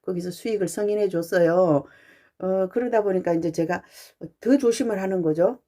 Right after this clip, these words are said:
저작권에 걸리지 않고 이렇게 조심을 했는데, 음, 어떻게 표시가 됐느냐 하면 구글 측에서요.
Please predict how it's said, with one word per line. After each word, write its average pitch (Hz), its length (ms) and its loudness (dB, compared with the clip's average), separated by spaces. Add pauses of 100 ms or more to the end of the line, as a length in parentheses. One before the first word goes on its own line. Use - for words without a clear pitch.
저작권에 185 460 -2
걸리지 180 340 -2
않고 160 320 0
이렇게 170 240 -4
조심을 180 420 -4
했는데, 190 640 2 (640)
음, 170 600 -2
어떻게 302 340 0
표시가 254 420 2
됐느냐 170 360 2
하면 160 220 2
구글 208 280 -2
측에서요. 156 680 -2